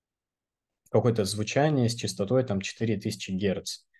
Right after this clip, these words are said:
Э, для улитки это будет означать то, что именно вот в месте, где синапсы реагируют на эти четыре тысячи герц, то есть вот здесь у нас будет как раз, э, вот эта реакция,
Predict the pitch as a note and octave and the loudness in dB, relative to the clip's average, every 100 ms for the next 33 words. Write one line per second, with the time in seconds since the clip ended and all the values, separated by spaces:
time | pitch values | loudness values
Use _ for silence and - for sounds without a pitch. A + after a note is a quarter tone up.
0 | _ _ G#2 G2 F#2+ F2+ G#2 A#2 G#2+ G#2 | _ _ -6 -2 -2 0 2 4 4 2
1 | C#3+ E3+ A#2 G#2+ G2+ A2 G2 G2 G2 - | 0 0 -2 -2 -2 -2 -2 -2 -2 0
2 | C#3+ - G2+ - G2+ G#2+ G#2+ G2+ G2 G2 | 0 0 -4 -2 -2 0 0 2 0 -2
3 | G2+ G2+ A2 A2 - F#2 F2+ F#2+ G2 - | -4 -2 2 0 -2 -6 -6 -4 -2 -2
4 | A#2 G#2+ G2 - G2 G3 G3 G#3 F#3+ G3 | 0 0 -2 -4 -2 0 0 -2 -2 -2
5 | G3 F#3+ F3+ - - G2 - - F#3+ A2+ | -4 -6 -10 -8 -6 -4 -6 -6 -4 2
6 | D#3 D#3 - - - - G2+ F#2+ G#2 F#2+ | 2 0 -8 -8 -10 -6 -4 -2 0 0
7 | - G2+ A#2+ A#2 F#2+ G#2+ A2+ G#2 G2 F2+ | -2 0 0 0 0 2 4 2 0 -6
8 | G#2+ G#2+ - - F#2+ F#2+ F2+ F2 _ _ | -4 -2 -4 -4 -2 -2 -4 -6 _ _
9 | _ _ G2+ G#2 G#2 G#2+ C#3+ - - G#2+ | _ _ 0 0 2 2 2 0 -2 2
10 | G2 F#2+ | 2 0